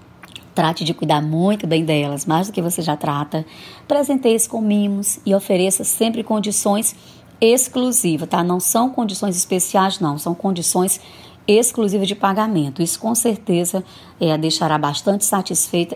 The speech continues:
e mais fiel ainda aos seus serviços. E antes aqui de finalizar, é importante que você,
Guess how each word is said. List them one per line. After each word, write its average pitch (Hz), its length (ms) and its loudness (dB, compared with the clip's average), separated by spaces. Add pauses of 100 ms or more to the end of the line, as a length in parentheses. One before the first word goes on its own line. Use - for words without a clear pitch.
e 190 60 -4
mais 190 360 0
fiel 226 300 2
ainda 180 400 0 (380)
aos 165 160 2
seus 190 180 2
serviços. - 680 0 (580)
E 262 120 6
antes 349 280 4
aqui 302 200 4
de 269 100 -2
finalizar, 202 840 2 (120)
é - 80 0
importante 208 760 0
que 220 80 -2
você, 202 540 0